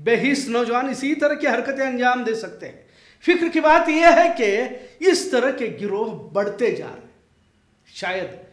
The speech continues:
हमारे घरों के या तो फिर हमारे आसपास रिश्तेदारों में भी कई सारे लोग इस गिरोह का हिस्सा हो सकते हैं। इसकी फिक्र करने की जरूरत है। आप दोनों कौमों का मुआवजा करके देखिए, उनकी सुबह पाँच बजे होती है और मुस्लिम नौजवान अक्सर उनकी सुबह ग्यारह बजे होती है। सुबह आपको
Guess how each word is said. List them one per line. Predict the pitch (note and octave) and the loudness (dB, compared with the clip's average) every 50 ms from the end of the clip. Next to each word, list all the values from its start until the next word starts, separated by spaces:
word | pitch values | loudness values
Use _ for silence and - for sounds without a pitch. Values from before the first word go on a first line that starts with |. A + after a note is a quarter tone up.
| _ _ _ _ _ | _ _ _ _ _
हमारे | E3+ E3+ E3+ F3 F3+ F3+ F3+ F3 | -14 -12 -10 -8 -6 -6 -6 -6
घरों | C#3+ D#3 F3 F#3+ | -8 -10 -10 -10
के | F#3 F#3 - F3+ E3 D#3+ D3 D#3 | -10 -10 -8 -6 -6 -6 -4 -6
या | D#3+ D#3+ | -8 -8
तो | D#3+ - D#3+ | -8 -10 -14
फिर | D3+ - E3 D3+ | -12 -12 -14 -12
हमारे | E3 E3+ E3 D#3+ D3+ C#3+ | -10 -10 -12 -10 -10 -10
आसपास | D3 E3 F#3 F3 - - E3+ F3 E3+ E3+ - D#3 | -10 -10 -10 -10 -10 -10 -12 -12 -10 -12 -14 -16
रिश्तेदारों | D3 D3 - - F3+ F3+ G3 A3+ A#3+ | -16 -16 -16 -16 -12 -10 -8 -8 -8
में | C4+ D4 C#4 C4 | -8 -10 -12 -12
भी | A#3+ G3 | -14 -14
कई | - A#3 G#3+ G3+ | -10 -10 -10 -10
सारे | - - G3+ F3+ F3 E3+ | -10 -10 -10 -10 -10 -10
लोग | E3 F3+ F3 E3+ - - - - - - | -10 -10 -12 -14 -16 -20 -20 -20 -10 -8
इस | B3+ G#3 - C#3+ | -6 -6 -6 -6
गिरोह | - G#3+ G3+ A3+ A#3 | -4 -2 -2 0 -2
का | A3+ - A3 | -2 -4 -6
हिस्सा | F3 F3+ F3 - - A#3 A3 - - - G#3+ | -6 -6 -10 -10 -10 -10 -10 -10 -10 -6 -4
हो | A#3+ C4 | -4 -2
सकते | B3+ - - - D#4 | -2 -4 -8 -8 -8
हैं। | D4+ - | -10 -10
इसकी | - - D4+ | -10 -10 -10
फिक्र | - - - C#4+ D#4+ D4+ - C#4+ | -10 -10 -10 -10 -10 -8 -8 -10
करने | C#4 C#4+ C4+ A#3+ B3 A#3+ | -8 -8 -8 -8 -8 -10
की | B3 A#3+ | -10 -12
जरूरत | A3 G3 F#3 F#3 F3 E3 - | -12 -12 -12 -12 -12 -14 -14
है। | - - - _ _ _ _ - | -16 -20 -20 _ _ _ _ 0
आप | C#4 D4 - | 2 4 4
दोनों | - - D#4+ F#4+ G4+ G4+ F#4+ F#4+ | 4 4 6 8 8 8 8 8
कौमों | - D#4 D4+ D4 E4 E4+ | 8 6 8 8 6 6
का | E4+ D#4+ | 4 4
मुआवजा | C4 A#3+ A#3 B3+ D4 D4+ E4+ F#4 F#4 F4+ | 4 4 4 6 6 4 6 6 6 6
करके | F4+ E4+ C4+ - C4 A3 | 6 4 2 2 0 -2
देखिए, | - F3 D#3+ - - - - - - - G#3+ | -2 -4 -8 -8 -14 -20 -20 -20 -18 -10 -6
उनकी | A#3+ A#3+ B3 C4 A#3+ | -4 -4 -4 -6 -8
सुबह | - C4 C4+ D4+ | -8 -4 -4 -4
पाँच | D4 - D4 D4+ F4+ F4 D#4+ | -2 0 0 0 0 0 -2
बजे | D4 B3 A3 G#3 | -4 -4 -4 -4
होती | E3 D#3+ - - - - | -6 -6 -10 -12 -14 -14
है | - - - _ - | -16 -16 -18 _ 0
और | B3 C#4 C4+ | 0 2 2
मुस्लिम | B3+ D#4 - - F#4 F#4+ F#4+ E4 | 2 0 -2 0 0 0 2 4
नौजवान | D#4 D4+ D4 B3+ C4+ C4+ B3+ B3 | 4 4 4 2 2 2 2 2
अक्सर | B3 C4 B3+ - - F#4 E4+ D4 | 2 0 -2 -2 4 4 4 4
उनकी | C4+ A#3 - - - F3 D#3+ C#3 C#3+ | 4 -2 -6 -8 -8 -8 -8 -8 -10
सुबह | - - - - A3 | -8 -8 -4 -2 -2
ग्यारह | G#3 E3+ F#3+ F#3 F#3 F3+ | -2 0 0 0 0 0
बजे | D#3+ E3 D3 C#3 | -4 -6 -10 -12
होती | - - - - | -16 -18 -20 -20
है। | _ _ _ _ _ | _ _ _ _ _
सुबह | - - G3 G3+ A3 A#3 | -20 -12 -12 -10 -10 -10
आपको | A3+ - G#3 G#3 G#3 G#3 G#3 G#3+ G3+ G3 G3+ - - - | -10 -6 -6 -6 -6 -6 -12 -10 -10 -8 -8 -10 -12 -18